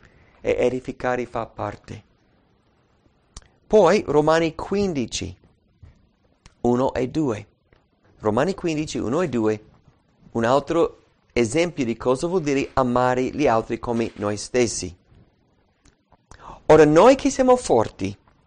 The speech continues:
dobbiamo sopportare le debolezze dei deboli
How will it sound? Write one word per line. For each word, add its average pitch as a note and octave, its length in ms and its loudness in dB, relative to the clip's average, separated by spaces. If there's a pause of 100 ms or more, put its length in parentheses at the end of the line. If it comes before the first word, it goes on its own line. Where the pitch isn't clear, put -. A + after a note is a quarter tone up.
(140)
dobbiamo D#3 420 6
sopportare E3 800 2
le D#3 160 2
debolezze C#3 580 2
dei A#2+ 160 0
deboli A2+ 480 0